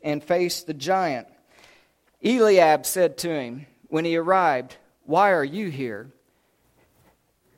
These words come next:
Where's, where's your little sheep herd that you have out in the wilderness? Shouldn't you be back there with them?"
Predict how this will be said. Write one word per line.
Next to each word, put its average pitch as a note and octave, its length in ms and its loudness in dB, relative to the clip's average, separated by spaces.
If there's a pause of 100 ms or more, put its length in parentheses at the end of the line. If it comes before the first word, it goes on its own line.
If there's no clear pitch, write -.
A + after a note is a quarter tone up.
(200)
Where's, B3 500 0 (200)
where's B3 360 -4
your A#3 160 -2
little A3+ 280 2
sheep - 460 -8
herd C#3 580 -4
that D3+ 120 2
you E3+ 220 -6
have F3 260 -2
out D#3+ 180 2
in D3+ 40 -12
the D#3 80 -4
wilderness? D#3 540 -2
Shouldn't F3+ 420 -10
you A3 100 -14
be G#3 160 -12
back F3+ 360 -2
there D#3+ 200 -2
with E3+ 240 -8
them?" G#3 280 -8